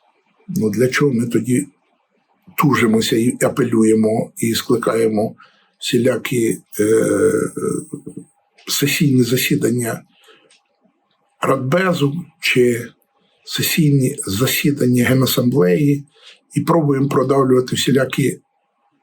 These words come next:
важливі для України резолюції, коли самі Сполучені Штати, по суті, ставлять хрест на оон? Добре, чудесно,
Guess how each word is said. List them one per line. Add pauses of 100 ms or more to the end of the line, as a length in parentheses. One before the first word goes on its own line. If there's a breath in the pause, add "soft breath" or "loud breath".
(100)
важливі
для
України (380)
резолюції,
коли (340 soft breath)
самі
Сполучені
Штати,
по
суті,
ставлять
хрест
на
оон? (640 loud breath)
Добре,
чудесно,